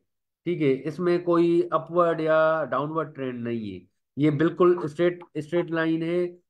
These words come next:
और ये क्या शो कर रहा है कि x axis और y axis जो हमारे पास हैं, independent variable और dependent variable का हमें relationship show कर रहा है कि भाई ए-, x axis और y axis पे जो भी data हमारे पास आ रहा है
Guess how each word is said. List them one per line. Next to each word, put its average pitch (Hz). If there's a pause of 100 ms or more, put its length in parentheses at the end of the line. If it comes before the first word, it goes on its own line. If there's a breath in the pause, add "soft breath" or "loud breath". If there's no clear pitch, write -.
(140)
और 151
ये 147
क्या 170
शो 156
कर 156
रहा 156
है 160
कि 165
x 151
axis 165
और 143
y 143
axis 151
जो 139
हमारे 139
पास 139
हैं, 160 (380)
independent 147
variable 147
और 143
dependent 147
variable 143
का 151
हमें 139
relationship 147
show 113
कर 101
रहा 95
है 90 (480)
कि 156
भाई 156 (180)
ए-, 175
x 175
axis 165
और 156
y 147
axis 160
पे 151
जो 143
भी 175
data 156 (180)
हमारे 147
पास 147
आ 139
रहा 151
है 147